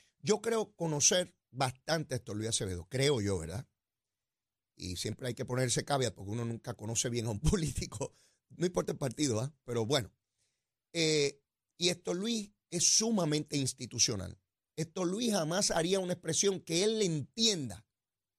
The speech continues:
aunque sea distante, que le pueda hacer daño a su partido. No lo va a hacer, no lo va a hacer. Héctor Luis tiene un respeto inmenso por su colectividad. <clears throat> Y usted puede estar en favor o en contra de ese partido. Eso no es lo que es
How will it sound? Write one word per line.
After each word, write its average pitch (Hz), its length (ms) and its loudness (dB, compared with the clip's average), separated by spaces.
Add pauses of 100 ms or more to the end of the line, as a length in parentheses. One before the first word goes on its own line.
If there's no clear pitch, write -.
(540)
aunque 147 280 0
sea 214 200 6
distante, 175 760 -4 (120)
que 156 120 -2
le 147 80 4
pueda 180 260 0
hacer 160 320 2
daño 165 280 2
a - 20 -4
su - 160 -2
partido. 92 480 -12
No 123 180 0
lo 151 100 2
va 175 60 0
a - 20 0
hacer, 175 400 -4
no 143 120 -16
lo 143 60 -8
va 127 60 -4
a - 20 -4
hacer. - 220 -10 (720)
Héctor 113 160 -6
Luis 156 340 2 (760)
tiene 156 380 0 (520)
un 151 180 -6
respeto 175 420 0
inmenso 156 600 2
por 110 140 -8
su - 140 -4
colectividad. 95 680 -6 (320)
<clears throat> - 480 -8 (1000)
Y 110 40 -4
usted 131 160 -6
puede 190 160 -6
estar 190 180 -8
en 202 80 -6
favor 175 280 -4
o - 20 -2
en 175 80 -4
contra 180 340 -6
de 160 80 0
ese 160 160 -2
partido. 165 440 -4
Eso 151 140 2
no 170 100 -2
es 180 40 2
lo 170 100 0
que - 60 -10
es - 80 -8